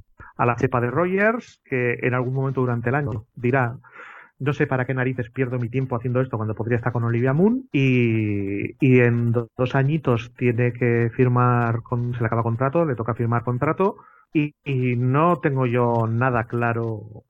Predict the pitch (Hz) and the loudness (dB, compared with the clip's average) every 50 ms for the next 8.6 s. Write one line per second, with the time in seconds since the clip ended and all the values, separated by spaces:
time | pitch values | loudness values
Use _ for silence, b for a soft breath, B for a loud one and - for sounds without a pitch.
0 | _ _ _ _ 135 123 113 123 123 117 117 - 117 120 117 113 110 110 110 110 | _ _ _ _ -4 -2 -2 -2 -2 -4 -4 -6 -4 -2 0 0 0 0 0 -2
1 | 107 - 127 120 113 113 117 120 113 120 117 117 113 117 113 113 113 113 117 117 | -4 -4 -4 -4 -4 -2 -2 -2 -2 -2 -4 -4 -4 -4 -4 -4 -2 -2 -2 -2
2 | 117 - 113 113 110 110 110 107 107 104 101 101 101 107 - B B B B B | -2 -2 -2 -2 -2 -4 -4 -4 -6 -6 -8 -8 -10 -14 -18 B B B B B
3 | B _ _ 180 139 123 139 131 139 131 - 135 - - 117 107 135 135 151 143 | B _ _ -4 0 2 2 4 4 2 2 0 -2 -2 -2 0 0 2 2 2
4 | 143 147 151 147 135 143 143 139 143 135 131 131 143 147 147 151 151 156 170 185 | 2 0 0 0 0 -2 -2 -2 0 -2 0 2 2 2 2 2 2 0 0 2
5 | 208 220 233 269 277 - - 170 135 131 127 123 120 117 113 113 110 110 107 104 | 0 0 -2 -6 -10 -12 -8 -4 -2 0 2 2 2 2 2 2 2 0 0 -2
6 | - _ _ _ - - 120 - 127 123 - 117 117 120 117 143 139 - 135 117 | -6 _ _ _ -2 -2 2 2 2 2 2 2 2 2 2 0 0 0 -2 -2
7 | 123 113 110 - 123 117 110 - - 110 104 110 127 135 117 107 - - _ _ | 0 -2 -2 -4 -6 -6 -6 -6 -6 -6 -4 -4 -4 -4 -6 -8 -10 -12 _ _
8 | - 123 127 123 113 - 110 101 - 139 139 - | 0 0 2 2 0 0 -2 -2 -2 -4 -6 -8